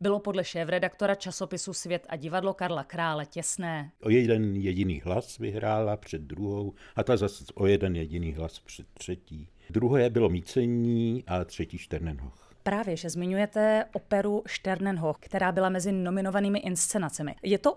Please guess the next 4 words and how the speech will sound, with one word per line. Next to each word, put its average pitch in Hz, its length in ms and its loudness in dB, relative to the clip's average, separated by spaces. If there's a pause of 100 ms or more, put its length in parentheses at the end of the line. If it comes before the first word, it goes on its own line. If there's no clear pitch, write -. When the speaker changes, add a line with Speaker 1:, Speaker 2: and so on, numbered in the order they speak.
Speaker 1:
ojedinělá 254 600 2
záležitost 208 800 -2
mít 180 460 -2 (240)
nominovanou 170 800 0